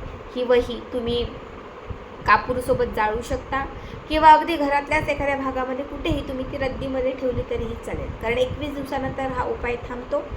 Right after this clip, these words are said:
तुमची इच्छा पूर्ण झाली की त्याच्यानंतर थोडे एक चार पाच दिवस जाऊ द्या,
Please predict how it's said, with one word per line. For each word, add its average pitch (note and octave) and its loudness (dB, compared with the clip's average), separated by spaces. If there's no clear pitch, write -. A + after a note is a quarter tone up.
तुमची C4 -2
इच्छा C4+ -2
पूर्ण C#4+ -4
झाली D4 -4
की - -6
त्याच्यानंतर D4 0
थोडे C#4 2
एक C#4 0
चार C4+ 2
पाच C#4 0
दिवस D4 -4
जाऊ F4 -4
द्या, A#3 2